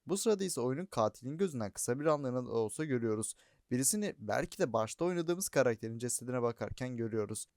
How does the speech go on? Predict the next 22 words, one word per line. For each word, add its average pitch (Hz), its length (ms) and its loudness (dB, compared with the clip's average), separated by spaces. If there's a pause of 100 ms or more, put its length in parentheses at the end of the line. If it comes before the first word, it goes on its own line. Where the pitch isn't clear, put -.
Camdan 147 440 6
polise 170 360 2
bakıyor 160 460 2
ve 123 100 4
oyun 131 220 4
tam 202 220 0
burada 190 240 2
polisin 180 360 0
bakış 170 220 -2
açısına 175 320 -4
geçmemizle 151 600 2
başlıyor. 120 580 4
Polisin 160 360 8
bakış 208 260 4
açısına 196 280 2
geçtikten 185 480 4
sonra 139 340 4
bir 135 160 8
daha 117 140 8
bakış 117 240 0
açımız 131 380 -2
değişmiyor. 110 640 0